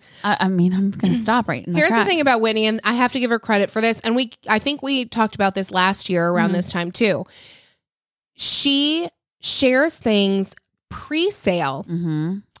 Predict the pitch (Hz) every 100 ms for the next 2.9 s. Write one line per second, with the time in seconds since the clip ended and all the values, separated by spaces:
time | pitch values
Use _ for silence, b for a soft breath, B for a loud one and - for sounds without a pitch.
0 | 302 277 302 269 294 277 - 247 - -
1 | 202 175 202 - 302 285 285 302 311 254
2 | 247 240 - 247 240 262 240 240 240